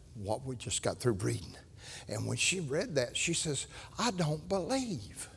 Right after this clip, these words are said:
And guess what? You know, thank God for the Holy Ghost will say stuff through you that you didn't even think you, that you didn't even know you knew.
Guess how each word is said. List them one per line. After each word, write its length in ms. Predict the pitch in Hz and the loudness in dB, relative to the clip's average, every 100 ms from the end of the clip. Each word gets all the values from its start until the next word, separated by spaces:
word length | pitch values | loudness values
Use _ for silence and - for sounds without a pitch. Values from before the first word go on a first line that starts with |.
| - - - - - - 160 - - - - - - - - | -18 -20 -18 -18 -16 -16 -16 -18 -18 -18 -18 -18 -18 -14 4
And 160 | 135 131 | 6 6
guess 280 | 180 165 - | 6 6 8
what? 300 | 139 110 127 | 8 6 4
You 100 | 185 | 6
know, 120 | 185 | 6
thank 340 | 135 202 214 | 6 4 2
God 300 | 147 165 170 | 2 4 4
for 140 | 165 139 | 2 2
the 100 | 135 | 4
Holy 300 | 117 170 160 | 6 6 6
Ghost 420 | 131 139 170 - | 6 4 4 0
will 80 | 135 | 6
say 260 | - 180 | 8 8
stuff 340 | 175 - 165 - | 6 6 4 4
through 260 | - 190 | 2 2
you 180 | 196 202 | 2 -2
that 280 | 240 143 - | 0 0 0
you 60 | 208 | 4
didn't 220 | 202 175 | 6 6
even 160 | 160 | 4
think 260 | 143 170 156 | 2 0 0
you, 120 | 190 - - - | -6 -8 -16 2
that 220 | 139 - | 4 6
you 60 | 190 | 4
didn't 300 | 220 180 185 | 2 0 2
even 240 | 202 185 | 0 0
know 160 | 180 214 | 0 0
you 180 | 262 233 | 0 -2
knew. 320 | 254 254 349 | 2 2 2